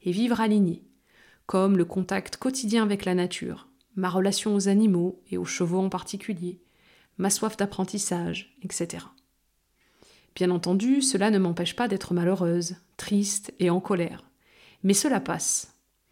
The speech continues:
Comme toutes les émotions, elles arrivent pour une raison. Je les observe,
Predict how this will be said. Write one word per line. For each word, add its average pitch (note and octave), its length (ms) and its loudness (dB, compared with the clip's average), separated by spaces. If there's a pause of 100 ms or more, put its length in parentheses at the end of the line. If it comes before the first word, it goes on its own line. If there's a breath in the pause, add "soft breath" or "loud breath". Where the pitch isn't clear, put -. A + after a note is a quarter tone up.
(240 soft breath)
Comme G#3+ 200 0
toutes E4+ 280 0
les A#3+ 160 4
émotions, A3+ 600 2
elles G3+ 220 0
arrivent C4 300 0
pour A3+ 160 0
une G3+ 100 4
raison. F3+ 420 0 (320)
Je - 140 -4
les F#3+ 180 6
observe, G#3+ 600 -2